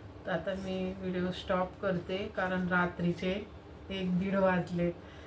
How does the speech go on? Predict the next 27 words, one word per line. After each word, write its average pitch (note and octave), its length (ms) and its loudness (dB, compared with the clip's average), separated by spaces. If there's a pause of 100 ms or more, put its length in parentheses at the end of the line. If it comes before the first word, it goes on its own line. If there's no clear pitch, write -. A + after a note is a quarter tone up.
(180)
सगळे F#3+ 340 4
झोपी G3+ 380 0
गेलेले F#3 460 2
आहेत F3+ 200 2
घरातले F#3 600 0 (460)
आणि E3+ 460 2
मला F#3 360 6
परत G3+ 340 2 (160)
तयार G#3+ 300 10
व्हायला G#3+ 400 8
वेळ G3+ 340 6
होतोय G3 340 -2
म्हणून F#3+ 320 -2
मी, G#3 340 -4 (560)
अ, F#3+ 140 2 (140)
तुमच्याशी F#3 460 -2
हा F3 260 4
व्हिडिओ F3+ 340 2
घाईघाईत F3 600 2 (340)
बनवला F3+ 500 0
आणि F3 280 2 (140)
शेअर F3 200 0
करते. F3 580 -4 (680)
तर E3+ 420 0 (1200)
माझ्या E3+ 640 2
ह्याच्यासाठी F3 600 -2
तुम्ही F3+ 340 0